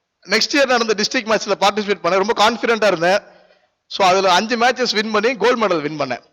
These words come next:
அப்ப பார்க்கும்போது யார் யார் என்னை பார்த்து சிரிச்சாங்களோ அவங்களாம் பார்த்து அட்மையர் பண்ண ஆரம்பிச்சாங்க. அஹ், "நாராயணன் பாரு நல்லா பண்ணியிருக்காரு, இவரை மாதிரி ஃபைட் பண்ணணும்." அந்த மாதிரி நிறைய பேசும்போது எனக்குள்ள ரொம்ப நாள் கழிச்சு எனக்கு கிடைச்ச ஒரு சந்தோஷம் அது. So, அப்பதான் யோசிச்சேன்,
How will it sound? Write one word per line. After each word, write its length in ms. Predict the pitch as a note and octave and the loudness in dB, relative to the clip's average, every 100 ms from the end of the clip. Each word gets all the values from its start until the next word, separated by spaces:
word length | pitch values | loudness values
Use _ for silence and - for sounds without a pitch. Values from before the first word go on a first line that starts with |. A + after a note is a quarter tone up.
| _ _ _ _ _ _ | _ _ _ _ _ _
அப்ப 220 | - G3 A#3+ | -4 -2 2
பார்க்கும்போது 640 | B3 C#4 C4+ D4 D#4 C#4 | 2 2 2 2 2 2
யார் 240 | A3+ C4 | 4 4
யார் 140 | C#4 C#4 | 4 4
என்னை 140 | B3+ | 2
பார்த்து 300 | A#3+ C4 - | 2 0 -2
சிரிச்சாங்களோ 340 | C4 C#4 B3 C#4 | 0 2 4 4
அவங்களாம் 380 | B3 B3 C4+ | 4 2 2
பார்த்து 360 | B3+ B3+ C4+ C#4+ | 2 0 2 0
அட்மையர் 380 | A3+ G#3 C#4 A3+ | 0 0 0 2
பண்ண 180 | G3 E3+ | 2 0
ஆரம்பிச்சாங்க. 440 | D#3 E3 C#3 A2+ - _ _ _ _ _ | 0 -2 -2 -6 -12 _ _ _ _ _
அஹ், 100 | D#3 | -2
"நாராயணன் 420 | E3+ G#3+ A3+ G#3 | 2 4 2 2
பாரு 160 | F#3 G3 | 0 2
நல்லா 200 | F3+ G#3 | 2 2
பண்ணியிருக்காரு, 460 | F#3 G3 F3+ D#3+ F3 | 2 0 0 0 2
இவரை 220 | F3+ F#3+ | 2 2
மாதிரி 220 | G3+ G#3 | 0 0
ஃபைட் 220 | F#3+ F3 | -2 -2
பண்ணணும்." 260 | F3 F#3+ F#3+ | -2 0 0
அந்த 100 | A3 | 0
மாதிரி 160 | C4 | 0
நிறைய 200 | A#3+ B3+ | 2 2
பேசும்போது 600 | B3+ B3+ B3 B3 A#3 A3+ B3 C4 - - - _ _ | 2 2 2 2 2 2 2 0 -10 -20 -20 _ _
எனக்குள்ள 400 | G#3+ C4+ C4+ D4 | 0 0 2 2
ரொம்ப 200 | A#3+ C#4 | 2 4
நாள் 160 | D4 D4+ | 4 4
கழிச்சு 460 | B3+ A#3 - A#3 | 2 0 2 2
எனக்கு 240 | B3 A#3 A3 | 2 2 0
கிடைச்ச 180 | A3 | 2
ஒரு 100 | A3+ | 0
சந்தோஷம் 440 | F#3 F#3 A3 - G3+ | 2 0 2 2 2
அது. 240 | C#3 C3 - _ _ _ _ _ _ _ | 0 -4 -8 _ _ _ _ _ _ _
So, 220 | - B3 | -2 2
அப்பதான் 400 | A3+ A#3+ C4 C4+ | 4 4 4 4
யோசிச்சேன், 480 | B3 B3 - D#3 | 4 2 2 0